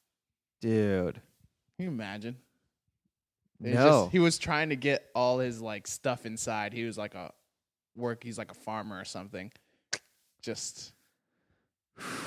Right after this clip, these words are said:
Speaker 2: there you go. So my mom, like, every time lightning's like, "Get inside." I'm like,
Speaker 1: Well,
Speaker 2: "Ah."
Speaker 1: yeah, of course. <laughs> It's, uh, ho-, what's the relation? Her
Speaker 2: Her uncle.
Speaker 1: her uncle, so your great uncle.
Speaker 2: Yeah.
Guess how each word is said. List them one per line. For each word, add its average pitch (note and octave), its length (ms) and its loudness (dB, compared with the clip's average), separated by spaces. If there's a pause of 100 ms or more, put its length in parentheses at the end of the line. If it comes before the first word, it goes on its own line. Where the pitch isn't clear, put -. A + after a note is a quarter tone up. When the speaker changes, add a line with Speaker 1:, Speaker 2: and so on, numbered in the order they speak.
(120)
Speaker 2:
there B2 140 2
you C#3+ 120 4
go. D#3 360 8 (220)
So - 160 -2
my B2+ 100 2
mom, B2+ 300 2
like, A2 180 -4
every B2+ 180 -2
time A#2+ 260 -4
lightning's A2 280 -4
like, G#2 160 -12
"Get D4 160 4
inside." C#4+ 640 -2 (100)
I'm B2+ 120 -8
like, A#2+ 140 -12
Speaker 1:
Well, C#3 140 2
Speaker 2:
"Ah." - 20 4
Speaker 1:
yeah, C#3 240 2
of F2+ 160 -4
course. A2 560 -2
<laughs> - 540 -10
It's, - 260 -2
uh, - 200 -4
ho-, A2+ 200 0
what's B2+ 240 4
the - 240 0
relation? D3+ 460 0 (280)
Her A2+ 400 0
Speaker 2:
Her B2 140 -2
uncle. A2+ 320 -10 (140)
Speaker 1:
her - 160 -16
uncle, G2 340 -6
so F#2 140 -4
your F#2 200 -2
great F#2+ 280 -2
uncle. D#2+ 420 -10
Speaker 2:
Yeah. F2+ 240 -10